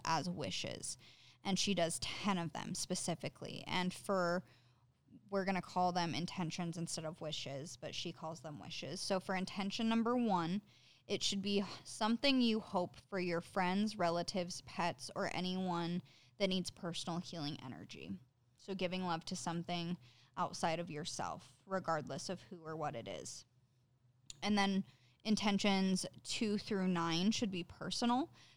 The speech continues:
the things that you want to come to fruition in the coming month. And then for intention ten, this is a wish for the world, Mother Earth, the animal kingdom. Um, your wish could be for peace, environmental healing, or just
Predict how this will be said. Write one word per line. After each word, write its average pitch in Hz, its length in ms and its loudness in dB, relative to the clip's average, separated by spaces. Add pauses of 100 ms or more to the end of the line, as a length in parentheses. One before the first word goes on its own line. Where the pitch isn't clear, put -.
(100)
the 202 60 -2
things 190 340 4
that 185 100 4
you 185 240 0
want 170 320 0
to 190 80 0
come 175 240 0
to - 100 0
fruition 170 600 -2
in 131 160 -2
the 151 80 0
coming 160 360 -4
month. - 420 -10 (560)
And 196 140 4
then 185 200 6
for 202 120 0
intention 190 560 2
ten, 185 680 2 (200)
this 185 340 2
is 185 260 -2
a 185 120 2
wish 175 340 2
for 196 120 0
the 170 120 -2
world, 180 680 0
Mother 170 340 2
Earth, 202 520 -2 (160)
the 185 140 0
animal 196 300 2
kingdom. 202 640 2 (480)
Um, 170 560 0 (960)
your 190 240 0
wish 175 280 2
could 196 140 -2
be 180 160 -4
for 123 200 -8
peace, 226 460 0
environmental 170 600 -2
healing, 233 400 0
or 220 100 4
just 190 480 0